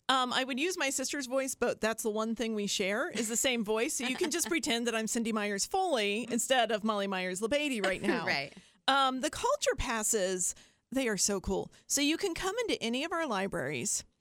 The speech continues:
Speaker 1: You come up to our information desks. We're gonna have them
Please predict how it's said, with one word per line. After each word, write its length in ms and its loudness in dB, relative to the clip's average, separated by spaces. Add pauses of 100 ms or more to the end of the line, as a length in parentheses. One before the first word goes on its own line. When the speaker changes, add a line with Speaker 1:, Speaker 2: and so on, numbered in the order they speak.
(300)
Speaker 1:
You 160 2
come 340 -2
up 380 0
to 680 2
our 300 2
information 600 0
desks. 460 -2
We're 80 0
gonna 140 -2
have 320 -2
them 380 0